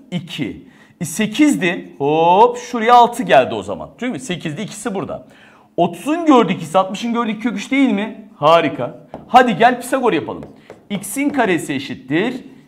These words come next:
iki kök üçün karesi artı altının karesi. On iki, otuz altı, kırk sekizden x'iniz kaç gelmiş oldu?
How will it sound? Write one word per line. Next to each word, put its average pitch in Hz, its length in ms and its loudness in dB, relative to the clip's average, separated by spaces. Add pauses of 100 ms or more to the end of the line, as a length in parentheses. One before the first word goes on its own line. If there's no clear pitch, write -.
(220)
iki 214 480 -6
kök 208 300 -8
üçün 160 400 -6
karesi 202 640 -4
artı 127 1040 -2 (260)
altının 202 540 0
karesi. 123 560 -8
On 240 160 -2
iki, 214 180 -6
otuz 170 200 -4
altı, 143 220 4
kırk 156 180 -10
sekizden 139 580 -4 (340)
x'iniz 220 400 -12
kaç 233 280 -4
gelmiş 151 320 -4
oldu? 170 540 -4